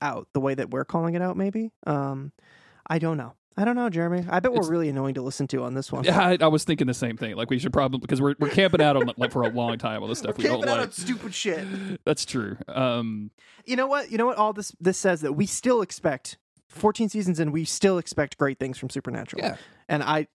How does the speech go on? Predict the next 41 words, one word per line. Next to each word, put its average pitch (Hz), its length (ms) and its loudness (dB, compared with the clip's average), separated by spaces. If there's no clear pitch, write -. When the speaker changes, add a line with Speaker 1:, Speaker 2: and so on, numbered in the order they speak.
Speaker 1:
I, 151 140 2
that's 175 280 2
how 170 180 2
I 147 120 -2
feel. - 380 -10
Speaker 2:
And 165 100 4
I 190 60 4
think 208 160 4
Speaker 1:
Because 156 240 2
if 156 180 -2
we're 175 80 0
getting 220 280 2
disappointed, 196 520 -2
it's 151 140 -4
because 156 320 -2
we're 147 80 -8
still 147 320 -2
wanting 147 720 0
it 156 160 0
to 160 80 -4
be 147 180 2
as 143 100 -2
excellent 135 460 -4
as 127 100 -4
we 127 120 -2
know 131 120 -4
it 123 120 -10
can 127 180 -6
be. - 200 -14
Speaker 2:
And 139 100 4
what 135 180 6
you 156 120 2
said 123 400 4
at 107 80 -4
the - 60 -8
beginning 113 240 -2
of - 60 -6
the - 60 -6
episode, 101 380 -6
I 104 80 -4
think, - 280 -8